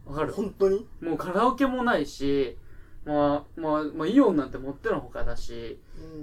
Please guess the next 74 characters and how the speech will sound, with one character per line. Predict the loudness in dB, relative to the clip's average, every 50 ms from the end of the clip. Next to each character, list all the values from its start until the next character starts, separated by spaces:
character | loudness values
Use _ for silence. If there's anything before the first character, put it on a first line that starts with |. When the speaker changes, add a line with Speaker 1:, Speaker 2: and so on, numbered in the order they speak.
| -6 -4
Speaker 2:
う | -2
ん。 | 0
Speaker 1:
も | 2 2 2 2 0 -2 -2
う、 | -4 -6
そ | -8 -10
う、 |
ス | -8 0
ポ | 2 2
ッ | 2
チ | 2 -2 -4
ャ | -6
と | -6 -6
か | -8 -8 -8
そ | -6
ん | -6
な | -4 -4
と | -4 -4
こ | -4
な | -2 0 0
い | 0 0
か | -2 -8
ら、 | -10 -8 -6 -6 -6 -8 -10 -12
Speaker 2:
う | -14 -12 -12 -10 -10 -6 2
ん。 | 4
Speaker 1:
も | 6 6 6 6 4 4
う | 6
恋 | 8 8 8 8
愛 | 6 4 4
す | 4 2
る | 2 2
し | 0
か | -2 -2
な | -2 -2
い | -4
の。 | -6 -12 -16 -20 -20 -20 -20 -20 -18 -14 -14 -12 -6
Speaker 2:
恋 | -4 0 2 2 4 4
愛 | 4 4 6
が | 6 6 6 6 4
遊 | 0
び | -2 -2
っ |
て | -2 -4
こ | -4
と？ | -4 -8 -10 -10 -16 -10 -4 -2 -2 -2 -2 -2 -2 -2 6 8 10
Speaker 1:
遊 | 12
び | 12 12
と | 12
は | 10 8
言 | 8 6
わ | 2
ん | 2
け | 2 2
ど、 | 4 4 4 4 2 2 0 -6 -14 -18 -18 -18 -18 -18 -18 -18 -8 2
も | 2 4 4
う | 4
暇、 | 4 4 4 4 4 4 2 0 -2 -6 -4
暇 | 0 4 4 4 4
つ | 4 0
ぶ | -2 0
し | -2 -2
っ |
て | -2 -4
言 | -4 -2
っ |
ち | 0 0
ゃ |
う | 2
と | 2 2
あ | 2
れ | 4 2
や | 2 2
け | -2
ど、 | -4 -4 -4 -4 -4
Speaker 2:
う | -4